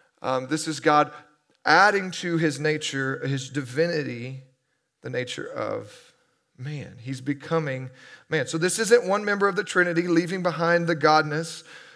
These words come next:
to take up humanness, okay? This is the Logos. This is the unique one. Okay, this is what he means by, uh, by saying the only Son from the Father. This is,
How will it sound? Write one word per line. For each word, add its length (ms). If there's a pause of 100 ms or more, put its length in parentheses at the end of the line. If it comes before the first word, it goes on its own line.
(100)
to 100
take 320
up 220 (340)
humanness, 920
okay? 260 (1080)
This 200
is 160
the 80
Logos. 840 (1000)
This 200
is 320
the 200
unique 600
one. 240 (720)
Okay, 140
this 240
is 100
what 120
he 60
means 280
by, 200 (300)
uh, 300
by 80
saying 400
the 140
only 420
Son 460
from 320
the 80
Father. 760 (220)
This 200
is, 260